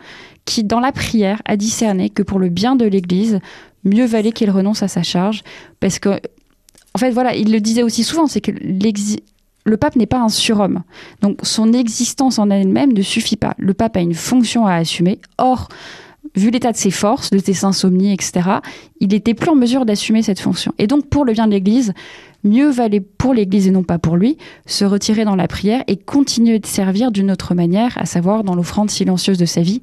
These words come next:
dans la prière, dans le monastère Mater Ecclesiae. Et, et je trouve ça une leçon, mais absolument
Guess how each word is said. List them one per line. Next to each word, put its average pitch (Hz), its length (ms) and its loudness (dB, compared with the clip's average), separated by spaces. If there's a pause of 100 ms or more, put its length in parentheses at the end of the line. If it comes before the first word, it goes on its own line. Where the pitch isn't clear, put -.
dans 180 120 2
la 170 100 0
prière, 190 440 0 (400)
dans 214 80 0
le 175 60 2
monastère 175 480 0
Mater 190 300 0
Ecclesiae. 175 500 0 (460)
Et, - 260 -4
et 220 40 2
je 190 100 -2
trouve - 140 -4
ça 294 200 0
une 208 180 4
leçon, 226 320 2
mais 226 220 2
absolument 208 640 0